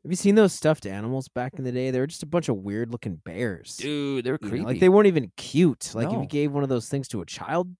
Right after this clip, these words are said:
Speaker 1: like, today, you'd probably get turned in, first of all. And then second of all, they'd be scarred for life, dude. Those things are horrifying
Speaker 2: Those
Speaker 1: back in the
Speaker 2: things
Speaker 1: day.
Speaker 2: were, man. Truly terrifying, man. Left me,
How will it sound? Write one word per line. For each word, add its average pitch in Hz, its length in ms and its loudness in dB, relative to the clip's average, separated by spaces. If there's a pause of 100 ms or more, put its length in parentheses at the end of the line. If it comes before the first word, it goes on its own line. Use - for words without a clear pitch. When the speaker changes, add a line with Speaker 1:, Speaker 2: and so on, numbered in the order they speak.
(120)
Speaker 1:
like, 98 220 -10
today, 123 540 -6 (420)
you'd 120 140 -6
probably 247 180 4
get 131 160 -6
turned 120 260 0
in, 120 260 0
first 127 280 -6
of 87 80 -14
all. 90 300 -6
And 101 120 -10
then 98 300 -8
second 196 320 -4
of 185 100 -2
all, 185 240 2
they'd 120 220 -2
be 110 80 -6
scarred 110 400 -6
for 85 140 -8
life, 82 340 -10
dude. 62 180 -18
Those 95 140 -12
things 104 240 -10
are 69 80 -14 (140)
horrifying - 640 -8
Speaker 2:
Those 110 100 -4 (160)
Speaker 1:
back - 80 -8
in 285 60 -6
the 175 60 -8
Speaker 2:
things - 20 -10
Speaker 1:
day. 71 200 -16
Speaker 2:
were, 110 380 -6
man. 98 560 -6
Truly 185 640 -4
terrifying, 101 760 -2
man. 110 220 -8
Left 151 180 -8
me, 151 160 -6